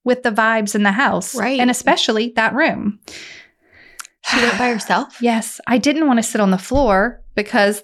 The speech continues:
Speaker 1: that's where he smothered her with a pillow and left
Speaker 2: Oh
Speaker 1: her
Speaker 2: my
Speaker 1: body while they
Speaker 2: gosh.
Speaker 1: got their kids up and out the door for school. While he got the kids up and out the door for school. This is
Speaker 2: Oh
Speaker 1: so
Speaker 2: my
Speaker 1: disturbing.
Speaker 2: gosh.
Speaker 1: So I went into the bathroom and sat in the bathtub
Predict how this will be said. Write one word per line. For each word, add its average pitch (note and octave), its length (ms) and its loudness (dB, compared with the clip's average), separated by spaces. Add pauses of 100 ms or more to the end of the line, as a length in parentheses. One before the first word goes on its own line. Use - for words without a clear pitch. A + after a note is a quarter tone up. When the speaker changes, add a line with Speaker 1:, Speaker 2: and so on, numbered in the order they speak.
(100)
Speaker 1:
that's - 420 -4
where G#3 180 4
he G#3 320 0
smothered D#4 540 0
her A#3 180 2
with A3 160 0
a G#3 120 2
pillow C4 420 0
and A3 180 -2
left C#4+ 140 2
Speaker 2:
Oh - 100 0
Speaker 1:
her - 60 -2
Speaker 2:
my - 180 2
Speaker 1:
body A#3 300 2
while A3+ 400 2
they A#3 140 -2
Speaker 2:
gosh. A3 60 -6
Speaker 1:
got A#3+ 200 2
their A#3+ 120 2
kids C#4 340 0
up A3+ 200 2
and A3 120 -2
out G#3+ 220 2
the A3+ 100 0
door G#3 220 4
for G3+ 140 -6
school. G3 560 0
While G3 160 4
he G#3+ 160 -6
got G#3+ 160 0
the G3+ 80 0
kids G3 280 -2
up F#3 120 2
and F3+ 100 0
out E3+ 140 2
the F3+ 80 -2
door E3+ 140 -2
for - 120 -6
school. - 280 -6
This C4 160 -4
is G#3 100 2
Speaker 2:
Oh A3 220 2
Speaker 1:
so A#3 60 4
Speaker 2:
my G#3 60 2
Speaker 1:
disturbing. F#3+ 500 0
Speaker 2:
gosh. F3+ 880 -2
Speaker 1:
So C#4+ 200 2
I C4 140 0
went D#4 240 0
into E4+ 180 0
the C#4 100 -2
bathroom B3+ 540 0
and A3+ 120 0
sat A#3+ 260 0
in G3+ 60 -10
the G#3 80 -6
bathtub C#4 640 0